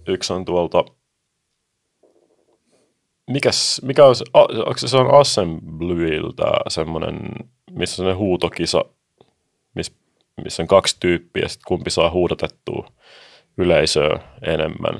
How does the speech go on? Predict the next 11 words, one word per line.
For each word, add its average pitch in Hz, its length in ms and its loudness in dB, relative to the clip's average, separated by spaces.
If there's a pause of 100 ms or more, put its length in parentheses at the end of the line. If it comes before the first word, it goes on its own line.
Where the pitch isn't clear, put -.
(160)
ne - 60 -8 (280)
voittaa 78 440 -2
jonkun 80 260 -8
palkinnon. 80 540 0 (1000)
Ja - 80 -16
toinen 87 280 2
on 76 80 0
semmonen 80 420 -4 (840)
alfa 87 420 2 (640)
Giga 82 300 -2
Chad, - 360 0